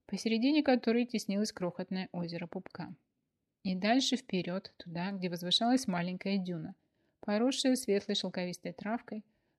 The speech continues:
охранявшая вход в обжигающий источник блаженства. Больше он уже не думал,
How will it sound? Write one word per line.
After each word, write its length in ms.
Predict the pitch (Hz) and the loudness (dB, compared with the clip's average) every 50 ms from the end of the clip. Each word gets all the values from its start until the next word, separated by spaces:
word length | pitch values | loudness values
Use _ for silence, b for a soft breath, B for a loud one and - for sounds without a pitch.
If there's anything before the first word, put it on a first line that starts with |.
| _ | _
охранявшая 640 | - - - 220 226 240 269 302 311 - - 285 285 | -12 -6 0 2 4 4 4 4 4 4 2 2 2
вход 380 | 285 - - - 196 208 202 - | 0 -2 -4 -2 -2 -2 -2 -2
в 100 | 190 190 | -4 -4
обжигающий 600 | 180 165 180 175 185 196 220 240 233 - - - - | -4 -4 -6 -2 0 2 2 2 0 -2 -4 -6 -8
источник 500 | - - - 185 175 - - - 180 175 | -10 -10 -8 -8 -8 -8 -8 -8 -8 -6
блаженства. 720 | 170 185 190 185 175 165 180 175 - - - - 190 185 _ _ _ _ _ _ _ _ _ _ _ _ _ _ _ _ _ | -6 -6 -6 -6 -6 -8 -8 -10 -12 -12 -12 -14 -18 -18 _ _ _ _ _ _ _ _ _ _ _ _ _ _ _ _ _
Больше 560 | 202 196 190 196 226 262 269 - - 185 165 - | -8 -4 0 2 2 4 2 2 -2 -4 -4 -4
он 180 | 196 196 202 202 | -4 -2 0 0
уже 180 | 190 - 202 | 0 0 0
не 140 | 196 196 196 | -2 -2 -2
думал, 380 | 190 175 175 170 165 165 165 | -2 -4 -6 -6 -8 -8 -10